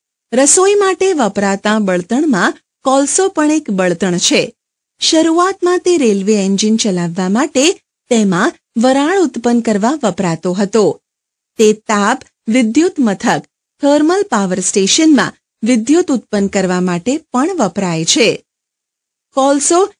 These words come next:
ઘણા બધા ઉદ્યોગોમાં બળતણ તરીકે પણ વપરાય છે. કોલસાની વાર્તા, Story of Coal. આપણને કોલસો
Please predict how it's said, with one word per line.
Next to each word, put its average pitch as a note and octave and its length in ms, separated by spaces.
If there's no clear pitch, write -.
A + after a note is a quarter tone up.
ઘણા C#4 380
બધા D4 420
ઉદ્યોગોમાં G3+ 800
બળતણ B3 500
તરીકે G3+ 480
પણ E4+ 260
વપરાય G#3 460
છે. G#3+ 380
કોલસાની D#4 640
વાર્તા, F3+ 600
Story D#4+ 480
of A#3+ 280
Coal. F3+ 260
આપણને D4 580
કોલસો G#3+ 640